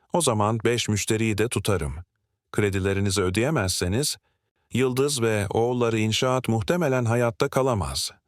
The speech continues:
Seçim sizin." Belgeye uzun süre baktı.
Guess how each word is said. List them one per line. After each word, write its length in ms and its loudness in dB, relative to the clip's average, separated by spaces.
Seçim 460 0
sizin." 400 -2
Belgeye 600 2
uzun 260 0
süre 320 0
baktı. 520 -2